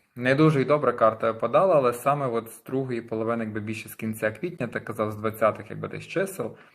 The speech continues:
там була дуже активна карта прориву. І отут кінець березня, от схоже, дає енергію.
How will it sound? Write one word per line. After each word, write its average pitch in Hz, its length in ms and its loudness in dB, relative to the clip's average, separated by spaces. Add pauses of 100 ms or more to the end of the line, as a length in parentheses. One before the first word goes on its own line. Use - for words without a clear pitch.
(220)
там 143 160 4
була 139 120 8
дуже 127 220 2
активна 120 400 -2
карта 110 340 0
прориву. 104 540 -2 (800)
І 127 100 4
отут 156 340 4
кінець 123 320 2
березня, 127 880 4 (320)
от 127 220 -10
схоже, 139 380 2
дає 120 300 2
енергію. 104 580 -2